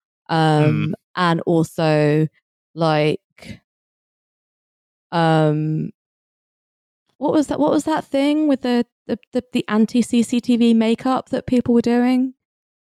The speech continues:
Speaker 1: a little
Speaker 2: Oh, yeah,
Speaker 1: while
Speaker 2: when they were
Speaker 1: ago?
Speaker 2: sort, well, when they
Speaker 1: That
Speaker 2: were
Speaker 1: was
Speaker 2: sort of
Speaker 1: quite
Speaker 2: either
Speaker 1: interesting.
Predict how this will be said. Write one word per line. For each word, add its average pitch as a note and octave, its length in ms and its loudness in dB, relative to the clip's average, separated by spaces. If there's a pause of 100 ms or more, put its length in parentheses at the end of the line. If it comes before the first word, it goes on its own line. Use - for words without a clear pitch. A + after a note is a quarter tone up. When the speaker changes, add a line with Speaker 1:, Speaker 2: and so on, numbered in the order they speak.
(140)
Speaker 1:
a A3+ 80 0
little A#3 200 2
Speaker 2:
Oh, A3+ 60 6
yeah, A3+ 120 6
Speaker 1:
while A#3 100 4
Speaker 2:
when A3+ 140 2
they A#3+ 100 2
were B3 80 2
Speaker 1:
ago? - 80 2
Speaker 2:
sort, E3 220 0
well, D#3+ 220 -2
when D#3+ 160 -2
they E3+ 60 2
Speaker 1:
That E3+ 40 4
Speaker 2:
were - 20 4
Speaker 1:
was E3 100 2
Speaker 2:
sort F3 120 0
of E3 60 2
Speaker 1:
quite D#3 60 2
Speaker 2:
either D3+ 100 4
Speaker 1:
interesting. F#3 640 -2